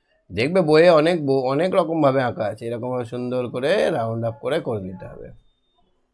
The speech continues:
তাহলে বুধ, শুক্র, পৃথিবী, মঙ্গল, বৃহস্পতি, এগুলোর নাম দিতে হবে, কোনটা সূর্য মামা সেটা লিখতে হবে।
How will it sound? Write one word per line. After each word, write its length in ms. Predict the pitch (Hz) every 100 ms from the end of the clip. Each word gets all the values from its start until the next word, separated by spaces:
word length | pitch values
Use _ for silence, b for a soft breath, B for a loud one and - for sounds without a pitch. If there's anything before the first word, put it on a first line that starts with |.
| _ _ _ _ _
তাহলে 160 | 117
বুধ, 240 | 110 123 117
শুক্র, 280 | 123 113 117
পৃথিবী, 320 | 120 113 113
মঙ্গল, 340 | 113 113 113
বৃহস্পতি, 380 | 113 113 113 110
এগুলোর 260 | 113 117 113
নাম 380 | 113 117 131
দিতে 240 | 139 131 131
হবে, 180 | 123 123
কোনটা 260 | 123 120
সূর্য 320 | 117 127 127
মামা 340 | 135 131 127 123
সেটা 240 | 120 131
লিখতে 340 | 147 135 - 127
হবে। 340 | 117 120